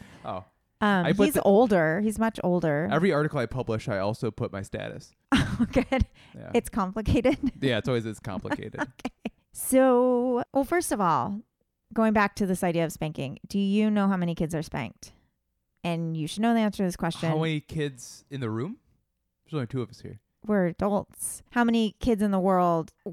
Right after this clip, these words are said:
Speaker 1: many
Speaker 2: were
Speaker 1: children
Speaker 2: United St-, how many kids in the United States report that they were spanked before the fifth grade?
Speaker 1: Like, what percentage?
Speaker 2: Yeah.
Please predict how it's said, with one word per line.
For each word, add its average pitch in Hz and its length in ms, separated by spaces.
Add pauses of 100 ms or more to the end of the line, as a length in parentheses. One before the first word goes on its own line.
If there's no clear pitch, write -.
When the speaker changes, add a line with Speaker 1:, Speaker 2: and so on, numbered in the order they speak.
(140)
Speaker 1:
many 180 100
Speaker 2:
were - 60
Speaker 1:
children 233 300
Speaker 2:
United 262 440
St-, - 140
how 226 100
many 262 220
kids 247 340
in 202 140
the 202 60
United 196 280
States 190 240
report 180 460
that - 180
they 165 200
were 170 180
spanked 185 400
before - 220
the 170 60
fifth - 260
grade? - 360 (560)
Speaker 1:
Like, 127 100
what 135 140
percentage? 120 580
Speaker 2:
Yeah. 165 260